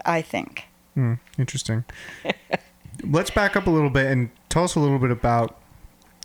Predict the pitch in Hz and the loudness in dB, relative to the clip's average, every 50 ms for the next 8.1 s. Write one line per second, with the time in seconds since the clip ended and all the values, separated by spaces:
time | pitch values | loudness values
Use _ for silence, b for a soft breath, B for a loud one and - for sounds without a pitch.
0 | - - - - - 156 139 135 113 120 127 131 123 113 - 123 123 120 120 120 | -16 -8 -4 0 2 2 2 2 2 2 2 2 2 2 2 2 4 4 4 4
1 | 123 120 120 117 117 - B B B B B B - 131 123 120 120 - - 131 | 2 2 2 0 -2 -4 B B B B B B 0 0 0 0 0 0 0 2
2 | 120 120 120 - 123 113 107 - - 120 110 101 127 127 127 127 127 120 123 123 | 2 2 0 0 0 0 0 0 -2 0 0 2 0 2 2 2 2 2 2 2
3 | 123 123 123 123 113 - - - - 127 117 113 113 110 113 110 113 - B B | 2 2 2 2 0 -2 -4 -2 0 0 2 2 2 0 0 -2 -4 -6 B B
4 | B B B B B B B B B - 127 120 117 110 110 110 113 123 120 127 | B B B B B B B B B 0 2 2 2 2 2 2 2 2 2 2
5 | 131 127 - - - - 143 131 123 120 131 - - - - - _ _ _ - | 2 0 -2 -4 -2 0 0 2 2 0 -2 -4 -6 -8 -8 -14 _ _ _ 0
6 | 135 135 131 127 120 120 120 120 120 117 - 123 113 - - 127 117 113 113 117 | 2 2 4 4 4 4 2 2 2 2 0 -2 -2 0 0 0 0 0 0 2
7 | 127 127 127 - - - - 135 120 123 120 117 - - 127 117 - 135 127 123 | 2 0 0 -2 -2 -2 0 0 2 2 2 0 0 0 -2 0 2 2 2 0
8 | 123 - | 0 -2